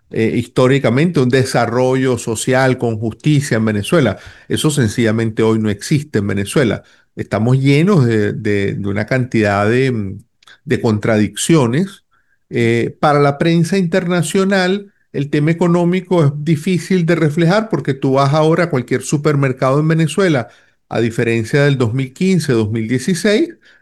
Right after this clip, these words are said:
y están llenos de productos. En el dos mil quince, dos mil dieciséis éramos noticia porque habían colas y colas de personas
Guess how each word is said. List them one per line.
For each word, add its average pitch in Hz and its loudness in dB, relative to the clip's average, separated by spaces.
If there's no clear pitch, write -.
y 160 2
están 165 2
llenos 139 4
de 117 0
productos. 120 -4
En 113 -4
el 110 0
dos 104 0
mil 127 0
quince, 156 2
dos 175 6
mil 147 2
dieciséis 185 2
éramos 175 2
noticia 160 0
porque 160 -2
habían 135 0
colas 170 4
y 156 2
colas 151 2
de 185 -2
personas 165 -4